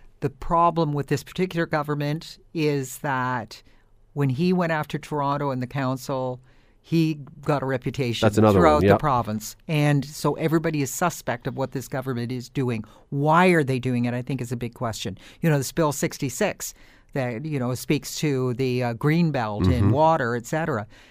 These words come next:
Speaker 1: That, you know, those, that has to be looked at very, especially when he said, "We're going to, we're open for business." And so those who appreciate the green belt and say,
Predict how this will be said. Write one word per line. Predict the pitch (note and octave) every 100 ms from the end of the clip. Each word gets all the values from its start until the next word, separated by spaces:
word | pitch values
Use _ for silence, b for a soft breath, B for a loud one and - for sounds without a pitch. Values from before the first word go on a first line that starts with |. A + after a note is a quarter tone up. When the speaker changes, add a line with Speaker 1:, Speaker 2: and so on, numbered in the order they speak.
| b b b
Speaker 1:
That, | F3 F3+ C3+ C#3
you | F#3+
know, | D#3+ D#3
those, | F3+ G#3+ G#3
that | F#3+ F3+ G#3
has | G#3 F#3
to | F3+
be | E3
looked | D3+ D#3+ -
at | D#3 C3+
very, | D3+ C3 C3+ C#3 F#3 F#3 F#3 C#3 D#3
especially | F3+ - A#3 G3+ F#3+ - A#3 A#3+ G#3+
when | E3+ E3+ E3+ F3+ G3+
he | G#3+ G3+ G3+ F#3
said, | - A3+ C4+ A#3+ C3+ E3+ F3+ _ b b
"We're | F3
going | E3+ F#3+ F3+
to, | F3 -
we're | C#3+ D#3 C#3 -
open | A#3+ D4+ C4+
for | C4
business." | G#3+ E3 - - - - b b b
And | G3 F#3
so | F#3 E3+ D#3+ D#3+
those | D3+ F3+ G#3+ A3 G#3+
who | - F#3+ F3 E3 E3+ E3 -
appreciate | C#3+ - G3+ G#3 F#3+ D#3+
the |
green | C3+ D#3 D#3
belt | D3 C#3+ C#3+
and | D3
say, | D#3 C#3+ B2+